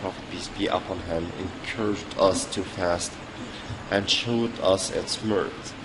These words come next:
He, peace be upon him, said, "Whoever fasts during the month of Ramadan and then follows it with six days of Shawwal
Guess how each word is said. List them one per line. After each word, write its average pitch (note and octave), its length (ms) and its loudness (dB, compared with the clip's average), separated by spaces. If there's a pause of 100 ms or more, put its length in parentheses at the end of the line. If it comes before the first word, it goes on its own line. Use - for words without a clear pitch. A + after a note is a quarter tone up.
(420)
He, A2+ 160 4
peace B2 280 2
be B2 160 2
upon A2 300 2
him, F#2+ 280 4
said, F2 320 2 (840)
"Whoever B2+ 440 8
fasts - 760 2 (180)
during G#2 360 6
the G2+ 100 4
month G#2 360 2
of F#2 180 -2
Ramadan F2+ 480 4 (540)
and F2+ 140 0
then A2 140 4
follows A2 760 4
it F#2+ 420 4 (100)
with F#2 280 0 (120)
six - 480 0
days F2+ 380 2
of E2+ 160 -2
Shawwal E2+ 580 2